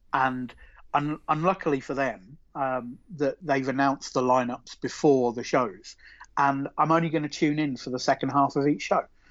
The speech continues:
um, because they are too long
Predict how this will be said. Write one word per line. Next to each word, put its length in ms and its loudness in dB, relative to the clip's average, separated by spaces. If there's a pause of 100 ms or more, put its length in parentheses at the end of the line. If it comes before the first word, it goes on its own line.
(300)
um, 340 2 (360)
because 500 2 (120)
they 220 2
are 180 4
too 240 -4
long 440 -4